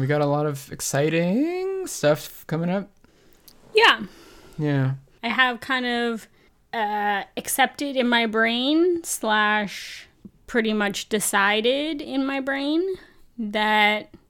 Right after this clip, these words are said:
Speaker 2: probably next week at some point I will just, like, go into labor and delivery triage and be like, "Can you just, like, can we just do a quick check? Yes, I'm feeling her move, but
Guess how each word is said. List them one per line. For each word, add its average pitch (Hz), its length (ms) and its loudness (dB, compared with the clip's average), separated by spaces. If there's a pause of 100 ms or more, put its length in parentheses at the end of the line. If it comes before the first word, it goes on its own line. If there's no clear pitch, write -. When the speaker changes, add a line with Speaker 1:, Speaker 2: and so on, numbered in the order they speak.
(200)
Speaker 2:
probably 233 640 0
next 233 440 -6
week 247 340 -8
at 214 180 -8
some 226 280 -4
point 240 800 -8 (440)
I 208 180 -4
will 208 140 -4
just, 208 320 -8
like, 196 240 -6 (320)
go 208 140 -2
into 214 260 -4
labor 208 220 -2
and 220 160 -4
delivery 220 440 -6
triage 226 380 -6
and 233 80 -6
be 220 80 -2
like, 214 160 2
"Can 277 140 2
you 269 100 4
just, 294 260 0
like, 240 300 -2 (560)
can - 100 -8
we 240 60 0
just 226 180 -2
do 220 120 0
a 208 40 0
quick - 380 -8
check? - 360 -6 (480)
Yes, 220 260 2
I'm 208 100 0
feeling 196 260 -4
her 202 120 -6
move, 190 360 -8
but 214 200 -4